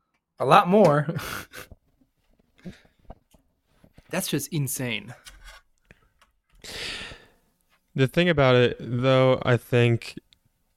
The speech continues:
Speaker 2: it really makes me think about, like, what I want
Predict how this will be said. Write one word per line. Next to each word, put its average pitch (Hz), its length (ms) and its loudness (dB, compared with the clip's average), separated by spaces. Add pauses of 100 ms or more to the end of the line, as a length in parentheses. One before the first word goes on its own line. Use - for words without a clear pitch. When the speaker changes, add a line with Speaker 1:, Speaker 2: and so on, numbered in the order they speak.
(1700)
Speaker 2:
it 131 280 -2
really 131 600 2
makes 117 320 0
me 120 180 4
think 120 240 0
about, 107 260 2
like, 107 200 0
what 110 180 4
I 104 320 4
want 104 680 0